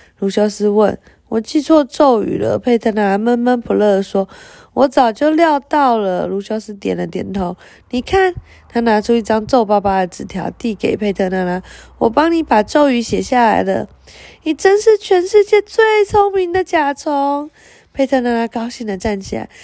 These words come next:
他再次地举起魔杖，全神贯注地指着池塘一角，然后一眼看一眼手里的纸条，大声地念出咒语：“来咯，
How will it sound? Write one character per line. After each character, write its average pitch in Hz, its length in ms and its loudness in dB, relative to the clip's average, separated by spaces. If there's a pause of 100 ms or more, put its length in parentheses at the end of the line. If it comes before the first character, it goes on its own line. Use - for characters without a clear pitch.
(260)
他 359 180 -2
再 370 300 0
次 - 240 -4
地 254 120 4
举 214 180 -8
起 208 180 -6
魔 180 220 -6
杖， 196 220 -2 (340)
全 233 360 -2
神 269 360 0
贯 302 240 2
注 277 160 -2
地 226 120 2
指 190 220 -10
着 190 200 -2
池 196 200 -6
塘 196 200 -2
一 226 80 -2
角， 190 300 -2 (400)
然 220 160 0
后 247 100 0
一 294 220 2
眼 180 260 0 (220)
看 285 260 -2
一 262 120 0
眼 196 240 -2
手 202 240 0
里 208 100 4
的 175 100 -8
纸 180 160 -8
条， 170 240 -2
大 269 280 2
声 247 180 -4
地 240 80 2
念 262 180 0
出 262 120 0
咒 262 220 2
语 196 160 2
：“来 214 120 4
咯， 302 280 2